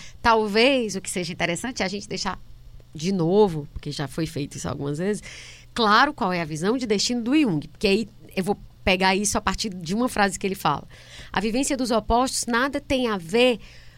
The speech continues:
com a visão intelectual, nem com a empatia.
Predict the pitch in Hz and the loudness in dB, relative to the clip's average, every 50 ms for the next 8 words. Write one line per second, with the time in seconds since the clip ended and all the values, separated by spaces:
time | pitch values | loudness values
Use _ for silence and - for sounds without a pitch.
0 | - - - - - 269 269 285 - - - - - 214 240 247 208 196 269 247 | -20 -18 -8 2 4 4 4 4 2 -4 -10 -4 0 2 2 2 2 0 -2 -2
1 | 190 160 254 262 285 311 311 302 - 285 269 262 - - - 302 285 254 214 185 | 0 2 2 2 4 2 2 2 2 2 2 2 0 -2 -2 2 2 4 4 4
2 | 175 170 156 160 - - - - - 196 233 226 240 269 311 - - - 277 269 | 2 2 -2 -4 -10 -16 -18 -8 -4 2 6 6 6 6 4 2 0 0 4 4
3 | 269 254 254 - - - - 233 294 339 359 - - - 330 330 339 339 - - | 4 4 4 0 -4 -2 0 0 0 0 -2 -4 -2 0 0 0 0 -4 -6 -4
4 | - - 214 202 185 165 156 151 147 147 | -4 -2 -2 -2 -2 -2 -2 -2 -4 -6